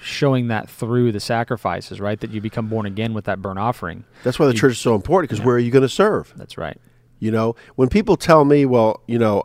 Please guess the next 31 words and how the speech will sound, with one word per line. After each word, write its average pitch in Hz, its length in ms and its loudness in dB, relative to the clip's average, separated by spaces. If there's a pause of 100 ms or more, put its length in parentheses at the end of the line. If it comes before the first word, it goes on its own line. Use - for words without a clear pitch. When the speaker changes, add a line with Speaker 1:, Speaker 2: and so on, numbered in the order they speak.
Speaker 2:
I, 107 280 -2
I 123 40 4
don't 135 160 2
go 117 140 2
to 95 80 0
church," 117 480 2
and 98 80 -6
I'm 101 100 -4
like, 98 140 -4
"Why?" 107 540 0 (160)
Speaker 1:
Yeah, 101 240 -6
that's - 280 -14 (180)
Speaker 2:
If 131 200 -2
you 254 100 4
could 180 160 4
be 160 80 2
with 139 160 2
other 123 180 2
people, 131 360 0
why 131 240 2
not? 123 300 0
Now, 117 160 -2
now 117 220 -4
sometimes 147 420 0
there 131 160 4
isn't, 156 360 2 (200)
like, 113 300 -6 (180)
a 101 100 -4
building 120 600 -2
or 104 240 -2
a, - 60 -8